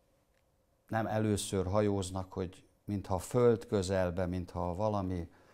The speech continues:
szárazföld közelbe lennének. És megint jön a rutin. Volt már ilyen, csináltunk ilyet.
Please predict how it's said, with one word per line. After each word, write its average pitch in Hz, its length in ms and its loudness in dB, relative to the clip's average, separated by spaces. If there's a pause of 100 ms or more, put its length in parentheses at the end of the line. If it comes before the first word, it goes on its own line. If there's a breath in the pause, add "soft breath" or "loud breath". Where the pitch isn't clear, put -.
(280 soft breath)
szárazföld 107 840 0
közelbe 87 540 0
lennének. 82 580 -4 (2750 soft breath)
És - 460 0
megint 147 400 2
jön 135 160 4
a 120 100 6
rutin. 120 520 0 (1700 soft breath)
Volt 147 400 6
már 120 280 4
ilyen, 101 340 2
csináltunk 110 800 0
ilyet. 90 500 -4